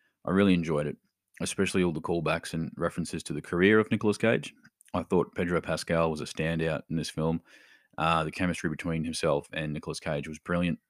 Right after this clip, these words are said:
making for some truly genuine laugh-out-loud moments. A great watch and one of the better comedies to come along in recent years. This isn't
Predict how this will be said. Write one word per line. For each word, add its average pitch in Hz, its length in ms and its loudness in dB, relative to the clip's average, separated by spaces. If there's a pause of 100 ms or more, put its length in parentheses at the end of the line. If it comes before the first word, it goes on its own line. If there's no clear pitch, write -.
making 82 280 -4
for - 160 -10
some 78 200 -4
truly 80 500 -2
genuine 80 380 -2
laugh-out-loud 80 760 -2
moments. 80 520 -2 (540)
A - 60 -4
great 101 280 10
watch 87 360 4
and 82 160 2
one 85 120 2
of 78 80 0
the 78 60 -2
better 82 200 2
comedies 80 460 -2
to - 80 -12
come 80 200 -4
along 78 320 -2
in 80 300 -4 (420)
recent 87 400 4
years. 87 280 2
This 95 180 0
isn't 95 300 4